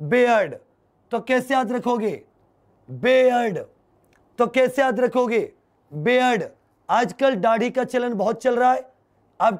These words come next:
टीवी पर देखते हो कि बियर्ड, दाढ़ी का चलन बहुत ज्यादा चल रहा है, लंबी लंबी दाढ़ी, वहां से याद कर लेना। और फर्स्ट इलेक्ट्रॉनिक टीवी, आज तो अब दुनिया का कहीं का भी कोई प्रोग्राम देख लो,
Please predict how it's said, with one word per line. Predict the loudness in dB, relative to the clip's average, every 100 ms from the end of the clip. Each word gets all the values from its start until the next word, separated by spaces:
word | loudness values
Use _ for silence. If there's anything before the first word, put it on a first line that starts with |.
| -4
टीवी | -2 -2
पर | 0 -2
देखते | 0 -4 -2
हो | -4
कि | -2 -2
बियर्ड, | -2 0 2 2 0 -6 -14 _ _ _ -16
दाढ़ी | -2 0 2 0
का | -2 -4
चलन | -2 -4 -2
बहुत | -2 -2
ज्यादा | -2 -4 -4
चल | -4 0
रहा | 2
है, | 0 -2 _ _ _ _
लंबी | -4 0 0 0
लंबी | 0 0 2
दाढ़ी, | 2 2 0 -2 -8 _ _ _
वहां | -2 0 0
से | 0
याद | 0 0
कर | -4
लेना। | -2 -2 -6 -10 _ _ _ _ _ -4
और | -2 -2
फर्स्ट | 0 0 -2 -6
इलेक्ट्रॉनिक | -4 -2 -4 -4 -4 -4 -4
टीवी, | -2 0 -2 -6 _ _ _ _ _ -2
आज | 0 2 0 -4 -6 0
तो | 2 2 0 -4 _ _ _ 0
अब | 0
दुनिया | 0 -2 2 2
का | 2 -2
कहीं | -2 -4 -4
का | -2 -2
भी | 0
कोई | 0 -2
प्रोग्राम | 0 -2 0 -2 -2
देख | -2
लो, | 0 0 -4